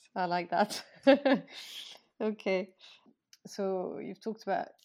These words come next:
a few projects, uh, that really integrate climate justice as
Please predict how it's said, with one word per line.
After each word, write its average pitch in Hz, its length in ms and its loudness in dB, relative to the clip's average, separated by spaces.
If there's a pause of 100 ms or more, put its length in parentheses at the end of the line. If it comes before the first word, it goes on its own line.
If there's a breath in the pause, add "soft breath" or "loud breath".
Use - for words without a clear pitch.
(240)
a - 220 -16
few 185 440 -10 (380)
projects, - 920 -8 (160)
uh, 175 500 -6 (1300 loud breath)
that 190 420 4
really 208 420 2
integrate 196 600 -2
climate 190 400 -4
justice - 760 -10 (800)
as 196 240 -6